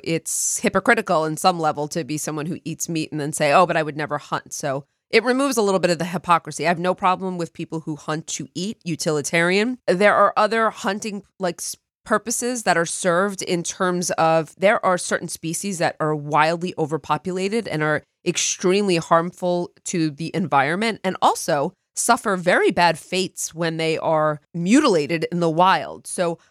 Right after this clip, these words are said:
hunting can also be seen in some ways as a humane way to control overpopulation. Not that it's for me, but I think when you look at hunting, you should look at some of the utilitarian purposes that it serves.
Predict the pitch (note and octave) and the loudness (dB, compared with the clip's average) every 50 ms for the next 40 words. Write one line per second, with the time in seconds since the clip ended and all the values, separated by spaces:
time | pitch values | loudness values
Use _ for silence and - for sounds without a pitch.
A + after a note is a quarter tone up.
0 | _ _ _ - B3 C#4+ D#4+ E4 D4 A#3 A3+ G3+ - G3 F#3+ - - F#3+ G3 F#3 | _ _ _ 0 0 0 0 -2 -6 -6 -6 -6 -6 -6 -4 -2 0 0 0 0
1 | - G3 F#3 D#3+ F#3 F3+ E3+ - G3 F3 E3+ E3+ D#3+ E3 - - - A3 A3 A3 | 0 -2 -4 -4 -4 -6 -6 -4 -4 -2 -2 -2 -2 -4 -4 -2 2 2 2 2
2 | G3+ F3 D#3+ E3 E3 D#3+ - - F3+ D#3+ E3 E3+ D3 - - - - G3+ F#3 F3+ | 2 0 0 0 -2 -2 0 0 0 0 0 -2 -4 -6 -10 -8 -4 0 2 4
3 | F3+ F3+ F#3+ G3+ F#3+ F3 D#3 E3 D3 D#3+ E3 - F#3 - G3 D#3 - - F3 E3 | 4 4 4 2 0 0 2 2 2 2 0 -2 -4 -4 -6 -4 -2 0 2 2
4 | D#3+ - - E3 D3 D#3+ - - D#3+ D#3 - D#3 D3+ D3+ C#3+ D3+ D#3 - - F#3+ | 2 2 0 0 0 -2 -2 0 -2 -2 -2 -2 -4 -2 -2 -2 -4 -4 -4 -4
5 | G#3+ A3 F#3+ _ _ - F#3 G#3+ G3 F3+ F#3 - A3+ A3 A3 - - - - A#3 | -4 -4 -6 _ _ 0 2 4 4 4 4 2 0 0 0 0 -4 -4 -2 -2
6 | A#3 A#3 A3 F3+ C#3 B2+ D#3+ F3 F3 _ G3 F#3 F3 - - - G3 F#3+ F3+ - | 0 2 2 0 0 -2 -6 -8 -2 _ 4 4 4 2 0 -2 -2 -2 -4 -6
7 | - B3 C4+ C4 - - - G3 G#3 G#3+ G#3 G3+ G3 G3+ A3+ B3+ - B3+ - - | -6 -8 -8 -8 -10 -12 -8 -6 -6 -4 -4 -4 -2 -2 -2 0 0 -2 -4 -2
8 | F#3 F#3+ F#3+ F#3 F3+ E3 D#3 E3 E3+ F3 - - G#3 E3+ F3 G3 F#3+ F#3+ F3 - | -2 -4 -2 -2 -4 -4 -4 -4 -4 -4 -4 -4 -4 -2 -2 -2 -2 -4 -4 -4
9 | F3+ F3 E3+ D3+ E3 D#3+ D#3+ D#3+ - - F#3 F3 E3+ - - F3 D#3+ D#3 D#3 D3+ | -2 -2 -2 -2 -2 -2 -2 -2 -2 0 0 0 0 2 2 2 2 4 2 0
10 | D3 - - D#3+ - - - - D3+ C#3+ D3 D3+ C#3 A2+ - - - - F3 C#3+ | 0 0 0 0 0 -2 -4 -4 -4 -2 0 0 0 0 -2 -2 0 2 2 2
11 | D#2+ - - - - - | 2 0 -4 -6 -6 -8